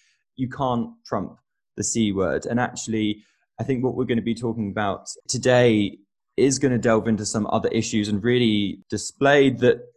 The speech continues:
different challenges are different and not greater or, or lesser. You've had to deal with a lot in your,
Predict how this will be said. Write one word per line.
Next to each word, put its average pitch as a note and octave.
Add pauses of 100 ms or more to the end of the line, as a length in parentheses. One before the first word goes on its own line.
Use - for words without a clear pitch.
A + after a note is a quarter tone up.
(400)
different C#3+
challenges B2+
are A2+
different G2+
and G#2+
not G#2
greater F#2+ (160)
or, F#2+
or G#2
lesser. G2 (680)
You've D3
had D3+
to C3
deal C#3+
with C3
a B2+
lot A#2+
in B2+
your, G#2+